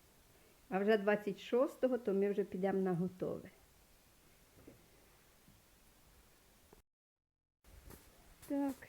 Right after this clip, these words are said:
через час, сьома година вечора, трошки натрусило. Так, поки Наташа пече тортика, я піду змонтірую ролик і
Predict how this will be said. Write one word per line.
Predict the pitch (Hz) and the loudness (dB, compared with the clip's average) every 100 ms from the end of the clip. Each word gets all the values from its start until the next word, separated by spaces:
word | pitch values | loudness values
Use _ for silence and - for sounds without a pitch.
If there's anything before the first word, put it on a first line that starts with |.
| - | -4
через | 294 277 269 | 0 2 0
час, | - 311 294 | 0 0 0
сьома | - 269 254 | 0 2 2
година | 247 226 226 220 | 2 0 0 0
вечора, | 254 339 - 320 311 | 0 -2 -2 -2 -2
трошки | 311 226 240 - 220 | -2 -4 -4 -4 -4
натрусило. | 214 202 - 196 - 294 302 339 330 320 - - - - - - - - - - - - - - - - - - - - - - - - - - - - - - - - | -2 -4 -4 -6 -2 2 4 6 4 2 -6 -20 -20 -20 -20 -20 -20 -20 -20 -20 -20 -20 -20 -20 -20 -20 -20 -20 -20 -20 -20 -20 -20 -20 -20 -20 -20 -20 -20 -20 -20 -20
Так, | - 185 185 | -12 -10 -6
поки | - 233 226 | -6 -4 -2
Наташа | 214 214 196 190 - | -2 0 -2 -2 -6
пече | - 190 - - | -6 -8 -6 -6
тортика, | - 294 - 277 - 277 - - - - - - - - - - - - - | -2 -2 -2 -6 -2 -4 -4 -18 -20 -20 -20 -20 -20 -20 -20 -20 -20 -20 -14
я | - 202 | -2 0
піду | 202 202 202 | 2 2 2
змонтірую | 190 190 190 165 170 165 170 190 | 2 0 -2 -2 -2 0 0 0
ролик | 262 285 302 - - | 2 2 -2 -4 -8
і | 240 240 254 254 254 254 | -4 0 0 0 0 -2